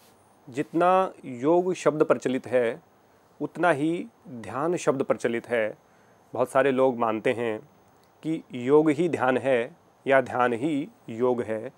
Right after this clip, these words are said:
इन दोनों को एक दूसरे का पर्यायवाची मानने का काम भी आजकल चल रहा है। लेकिन योग क्या है और ध्यान क्या है, कैसे योग के अंतर्गत ध्यान आता है, उन सब बातों को हम आज के लेक्चर में डिस्कस करेंगे, जिसका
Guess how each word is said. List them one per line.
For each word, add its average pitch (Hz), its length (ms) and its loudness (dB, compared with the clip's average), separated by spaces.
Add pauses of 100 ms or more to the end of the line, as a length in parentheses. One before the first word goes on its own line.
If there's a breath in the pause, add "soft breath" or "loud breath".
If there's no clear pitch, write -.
(300 soft breath)
इन 143 140 -2
दोनों 147 280 6
को 165 100 0
एक 139 160 0
दूसरे 139 300 0
का 147 140 4
पर्यायवाची 139 640 4
मानने 117 320 -2
का 120 200 0
काम 110 500 -4
भी 123 100 -4
आजकल 110 320 -4
चल 107 180 -8
रहा 101 240 -4
है। 98 200 -14 (640 soft breath)
लेकिन 175 460 -4 (100)
योग 151 440 2
क्या 160 180 4
है 151 320 0 (920)
और 123 140 6
ध्यान 120 440 2
क्या 127 180 2
है, 117 320 -4 (340)
कैसे 175 500 4 (120)
योग 151 340 2
के 160 280 2
अंतर्गत 170 380 2
ध्यान 135 280 0
आता 117 300 0
है, 110 200 -2 (360 soft breath)
उन 185 100 0
सब 190 240 0
बातों 131 320 4
को 147 500 0
हम 127 160 0
आज 127 180 4
के 139 300 -4 (160)
लेक्चर 117 220 -4
में 120 340 -2
डिस्कस 117 280 -4
करेंगे, 135 300 0
जिसका 123 400 -4